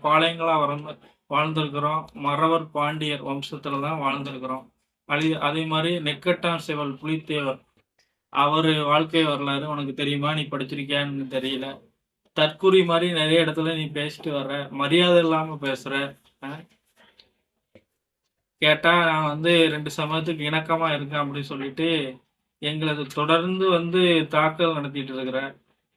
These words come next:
ஆ? ஒரு தலைவரை பேசுறேன்னு சொல்லிட்டு ஒட்டுமொத்த த-, சமுதாயத்தையும் நீ பேசுற. ஆ? உனக்கு என்ன அருகதை இருக்கு பேசுறதுக்கு? நீ எதை வச்சுட்டு பேசுற? உனக்கு என்ன வாழ்க்கை வரலாறு வேணும்?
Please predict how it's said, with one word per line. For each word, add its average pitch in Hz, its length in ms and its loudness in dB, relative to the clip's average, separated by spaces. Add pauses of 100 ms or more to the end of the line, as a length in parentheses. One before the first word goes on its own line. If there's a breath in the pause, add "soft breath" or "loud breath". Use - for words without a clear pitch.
ஆ? 147 160 -10 (560)
ஒரு 151 240 -2
தலைவரை 175 460 6 (100)
பேசுறேன்னு 175 500 2
சொல்லிட்டு 165 360 2
ஒட்டுமொத்த 185 640 2
த-, 156 200 2 (140)
சமுதாயத்தையும் 175 640 4
நீ 156 60 -4 (100)
பேசுற. 139 240 -6 (720)
ஆ? 139 80 -20 (840)
உனக்கு 151 300 -6
என்ன 170 200 0 (140)
அருகதை 175 360 6
இருக்கு 160 260 2 (120)
பேசுறதுக்கு? 147 560 -8 (1120)
நீ 156 80 -8 (100)
எதை 165 140 2
வச்சுட்டு 170 380 2
பேசுற? 151 360 -4 (260)
உனக்கு 156 280 -2
என்ன 180 340 2
வாழ்க்கை 165 340 6
வரலாறு 151 420 2
வேணும்? 139 360 -4